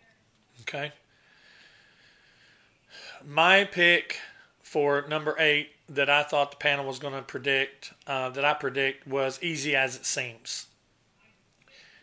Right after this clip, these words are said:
And what the panel actually chose at number eight, with four hundred, breaking into the four hundreds at four hundred and four,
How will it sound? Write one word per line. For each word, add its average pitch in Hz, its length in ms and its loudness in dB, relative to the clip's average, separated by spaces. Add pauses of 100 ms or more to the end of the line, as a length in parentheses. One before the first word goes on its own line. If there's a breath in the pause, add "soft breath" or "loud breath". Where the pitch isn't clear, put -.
(380 soft breath)
And 143 540 2 (420)
what 175 240 6
the 175 80 -6
panel 170 500 2
actually 160 440 2
chose 151 680 4
at 147 180 -4
number 139 340 -4
eight, 139 460 -2 (400 soft breath)
with - 120 -14
four 196 280 4
hundred, 170 220 -2
breaking 196 340 4
into 196 200 0
the 156 100 -4
four 180 280 2
hundreds 139 560 -2
at - 220 -4
four 175 240 0
hundred 190 320 0
and 147 160 -8
four, 143 520 0